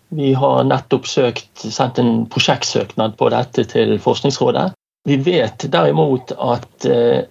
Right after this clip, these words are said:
fettsyrer er viktige for, eh, at eggene skal utvikle seg normalt, og at de skal overleve, og at, eh, fram til larvestadiet.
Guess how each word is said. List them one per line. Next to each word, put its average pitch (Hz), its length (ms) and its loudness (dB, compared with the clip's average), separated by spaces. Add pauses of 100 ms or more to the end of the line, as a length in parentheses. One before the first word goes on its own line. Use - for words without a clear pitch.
fettsyrer 120 840 0 (100)
er 131 400 2
viktige 120 880 0
for, 113 560 0
eh, - 160 0 (160)
at - 160 -2
eggene 123 400 0
skal 123 240 0
utvikle 120 340 0
seg 113 220 -2
normalt, 113 640 -2
og - 540 0
at - 280 -6
de 117 140 0
skal 117 240 0
overleve, 117 560 0
og 117 380 0 (180)
at, - 180 -8
eh, 120 360 2 (100)
fram 113 300 -2
til 107 180 0
larvestadiet. 110 680 0